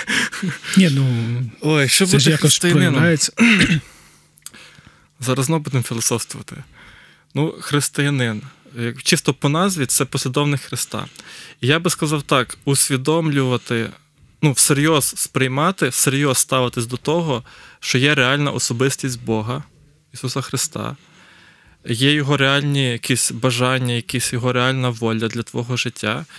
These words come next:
Speaker 2: І, е, пошук цієї волі і,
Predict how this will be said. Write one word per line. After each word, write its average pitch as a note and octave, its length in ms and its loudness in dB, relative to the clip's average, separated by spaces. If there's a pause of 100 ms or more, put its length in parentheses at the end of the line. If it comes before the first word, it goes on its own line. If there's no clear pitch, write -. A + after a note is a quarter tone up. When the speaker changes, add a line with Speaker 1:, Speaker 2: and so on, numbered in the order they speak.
(720)
Speaker 2:
І, B2+ 440 2 (1200)
е, A2+ 440 -2 (200)
пошук C#3+ 320 2
цієї C3+ 420 0
волі A#2 480 -2 (260)
і, B2+ 260 0